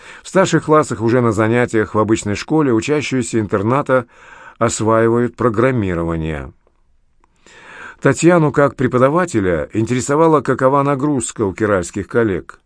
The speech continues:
Раджниш сказал, что учитель школы-интерната вырабатывает в неделю от двадцати трех до тридцати учебных часов. Из кабинета информатики мы перешли в студию звукозаписи.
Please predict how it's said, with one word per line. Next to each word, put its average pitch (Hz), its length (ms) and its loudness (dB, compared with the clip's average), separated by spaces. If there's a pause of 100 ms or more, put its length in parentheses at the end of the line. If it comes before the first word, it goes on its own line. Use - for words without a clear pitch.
(640)
Раджниш 147 480 0
сказал, 131 400 2
что - 200 -2
учитель 113 380 -2
школы-интерната 107 1040 -2 (380)
вырабатывает 143 600 2
в 123 40 -4
неделю 123 800 0 (340)
от 113 160 0
двадцати 123 540 -2
трех 160 420 2
до 131 160 -2
тридцати 117 760 -4 (300)
учебных 110 460 -2
часов. - 600 -10 (1400)
Из 127 160 0
кабинета 131 440 2
информатики 120 640 0
мы 120 140 0
перешли 127 400 -2
в 117 80 0
студию 123 600 -2
звукозаписи. 107 1200 -4